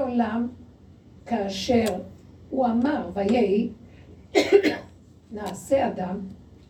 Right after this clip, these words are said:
אז הוא דיבר, עלתה במחשבתו, שזה חפצו יתברך, לברוא אדם.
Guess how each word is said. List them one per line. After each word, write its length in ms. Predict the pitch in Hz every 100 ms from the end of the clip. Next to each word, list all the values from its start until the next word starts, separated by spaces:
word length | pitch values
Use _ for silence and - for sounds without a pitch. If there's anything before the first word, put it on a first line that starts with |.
| - - - - - - -
אז 320 | 254 226 - - -
הוא 240 | 311 277 233
דיבר, 640 | 277 269 196 226 277 285 320 403 - - - - - - - -
עלתה 360 | 247 240 269 311
במחשבתו, 840 | 311 254 226 262 247 - 208 - - - - - - - - -
שזה 460 | - 190 185 190 185 190 - - - - - - - -
חפצו 600 | - 262 - - 294 208
יתברך, 520 | 202 185 208 196 226 - - - - - - - - - - -
לברוא 360 | 254 233 277 311
אדם. 280 | 302 311